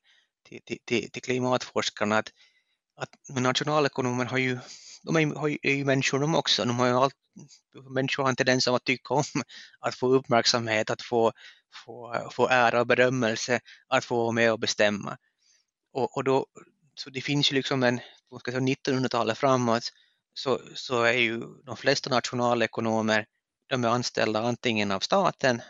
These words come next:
eller av, eh, i, i, i, i, i verkligen universitetsvärlden. Väldigt få har, har jättemycket beröringspunkt med, med, med riktiga världen, när vi talar liksom just om, specifikt om nationalekonomer. Det först, in-, inom bankväsendet finns det förstås också en del, men att det är ju quasi-statligt det också nu för tiden.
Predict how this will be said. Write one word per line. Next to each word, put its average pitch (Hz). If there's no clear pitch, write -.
eller 113
av, 107
eh, 113
i, -
i, 123
i, 117
i, 85
i 135
verkligen 120
universitetsvärlden. 110
Väldigt 131
få 123
har, 107
har 117
jättemycket 110
beröringspunkt 113
med, 107
med, 113
med 120
riktiga 110
världen, 98
när 107
vi 107
talar 110
liksom 117
just -
om, -
specifikt 117
om 117
nationalekonomer. 117
Det -
först, 120
in-, 123
inom 127
bankväsendet 110
finns 101
det -
förstås -
också 101
en 104
del, 107
men 107
att 104
det 110
är 107
ju 107
quasi-statligt 113
det 120
också 120
nu 110
för 117
tiden. 110